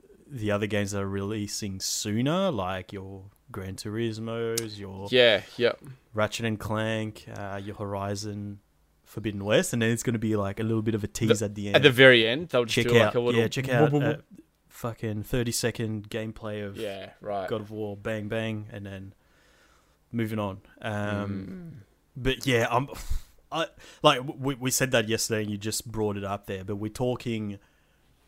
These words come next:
Speaker 1: for this year, if this is correct,
Speaker 2: <laughs>
Speaker 1: you got Ratchet and Clank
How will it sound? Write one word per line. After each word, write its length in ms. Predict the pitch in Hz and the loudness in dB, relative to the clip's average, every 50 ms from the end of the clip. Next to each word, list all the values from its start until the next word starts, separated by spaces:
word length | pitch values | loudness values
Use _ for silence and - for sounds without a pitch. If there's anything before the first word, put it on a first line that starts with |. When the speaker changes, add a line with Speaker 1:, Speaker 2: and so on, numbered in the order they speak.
| _ _ | _ _
Speaker 1:
for 300 | - - - - 117 113 | -20 -16 -8 -6 -4 -4
this 480 | 107 107 131 139 135 - - - - | -2 0 0 0 0 0 -2 -2 -4
year, 560 | 131 113 117 117 117 107 107 127 202 254 269 - _ _ - | -4 -2 0 2 4 4 4 2 2 0 -4 -8 _ _ -8
if 180 | 123 110 - | -8 -8 -8
this 340 | - 107 117 127 123 - - | -6 -6 -4 -4 -2 -2 -4
is 200 | 131 113 - - | -4 -4 -6 -8
correct, 880 | - - 117 104 95 98 104 131 135 101 123 190 208 - - - - - _ - - - - | -6 -6 -6 -6 -4 -2 0 0 0 0 -2 -4 -6 -8 -12 -16 -16 -18 _ -20 -16 -10 -8
Speaker 2:
<laughs> 100 | 131 113 | -6 -6
Speaker 1:
you 120 | 117 107 | -6 -4
got 280 | 107 120 107 107 101 98 104 | -4 -2 -2 -2 -2 -6 -4
Ratchet 420 | 107 123 143 147 - - 165 151 | -2 0 0 0 -2 -4 -4 -2
and 140 | 147 139 - | -2 -4 -4
Clank 540 | - - 127 127 117 113 107 - - - | -4 -4 -4 -4 -4 -4 -8 -10 -18 -20